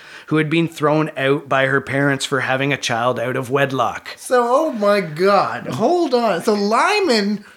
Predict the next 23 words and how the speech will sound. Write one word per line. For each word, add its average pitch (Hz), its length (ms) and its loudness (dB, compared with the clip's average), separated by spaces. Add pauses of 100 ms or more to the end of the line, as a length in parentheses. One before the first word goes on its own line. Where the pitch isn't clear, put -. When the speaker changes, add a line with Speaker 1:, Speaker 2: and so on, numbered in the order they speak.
(160)
Speaker 2:
reads 294 680 0
to 240 240 2
a 170 60 2
child. 226 720 0 (140)
Speaker 1:
That's 180 240 0
right. 208 300 2 (120)
Speaker 2:
<laughs> - 120 -20
Who 285 220 2
ends 285 300 0
up 254 240 0
becoming 220 640 0 (220)
Speaker 1:
Whose 202 260 2
sister. 160 720 0 (920)
Speaker 2:
Yeah, 254 320 -2
in 226 140 0
a 226 80 2
biker 277 560 0
gang? 392 560 0
Speaker 1:
Yeah, 175 300 0
no. 165 380 0 (200)
Speaker 2:
Okay. 220 380 0
Speaker 1:
Lyman 214 440 4
reads 196 380 0